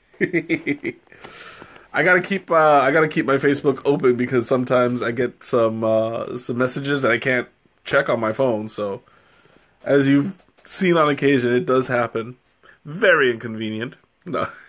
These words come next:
<laughs> Oh,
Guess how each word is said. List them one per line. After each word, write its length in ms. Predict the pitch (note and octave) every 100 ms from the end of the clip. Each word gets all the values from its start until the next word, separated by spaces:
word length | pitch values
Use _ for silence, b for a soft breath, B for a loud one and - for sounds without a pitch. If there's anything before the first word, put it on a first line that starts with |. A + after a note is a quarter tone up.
| -
<laughs> 560 | C4 - A#3 F#3 D#3 - - _ _ _ _ _ _ _ _ _ _ _ _ _ _ _ _ _ _ _ _ _ _ _ _ _ _ _ _ _ _ _ _ _ _ _ _ _ - _ _ _ -
Oh, 540 | C3+ C#3+ C3 G#2+ G2